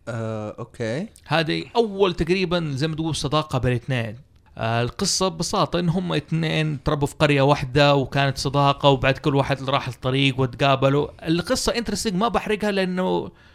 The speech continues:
Speaker 2: أبغى ال-، الشخص المهتم يرجع لها أكثر. في المقالة حنستفيد بشكل أكثر عن الموضوع ده.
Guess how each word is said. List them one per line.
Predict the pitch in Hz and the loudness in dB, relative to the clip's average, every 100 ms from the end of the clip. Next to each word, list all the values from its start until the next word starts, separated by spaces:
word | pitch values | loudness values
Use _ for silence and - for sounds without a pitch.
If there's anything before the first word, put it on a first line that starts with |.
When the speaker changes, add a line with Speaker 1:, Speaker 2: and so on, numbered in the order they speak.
| - - | -20 -8
Speaker 2:
أبغى | 131 165 190 185 | -4 2 2 2
ال-، | 160 156 156 - - | 2 2 -2 -12 -8
الشخص | 143 - - - | -2 -2 0 0
المهتم | 165 151 - 196 | 2 2 2 2
يرجع | 156 117 139 127 | 2 2 0 0
لها | 117 | -2
أكثر. | 120 - - - | -6 -10 -14 -6
في | - | -2
المقالة | 147 151 190 185 | -2 0 0 0
حنستفيد | 160 139 - 147 170 | 0 0 -2 -6 -8
بشكل | - 165 151 131 - - | -8 -10 -8 -10 -10 -10
أكثر | - 127 110 | -8 -8 -8
عن | 107 87 | -10 -12
الموضوع | 113 117 110 104 | -12 -8 -8 -8
ده. | 104 | -14